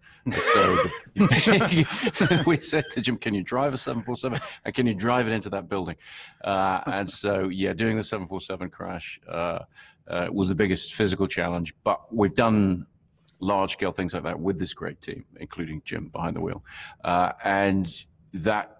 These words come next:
gives you confidence that you can try and raise the game. You can try and put a,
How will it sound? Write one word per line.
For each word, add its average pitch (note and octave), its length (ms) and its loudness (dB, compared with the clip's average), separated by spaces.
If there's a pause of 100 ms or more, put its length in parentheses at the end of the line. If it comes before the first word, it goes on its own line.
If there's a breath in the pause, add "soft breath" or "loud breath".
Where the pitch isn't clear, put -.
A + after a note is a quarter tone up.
(120)
gives F#2 200 -2
you F#2 60 -4
confidence F#2 540 -2
that E2 100 -10
you E2+ 120 -4
can F2 200 -6
try G2 220 -4
and F#2 80 -4
raise F2 200 -4
the E2 80 -10
game. D#2+ 240 -4
You E2 80 -4
can E2 140 -12
try F2 180 -2
and E2 140 -4
put F2 120 -6
a, E2 140 -4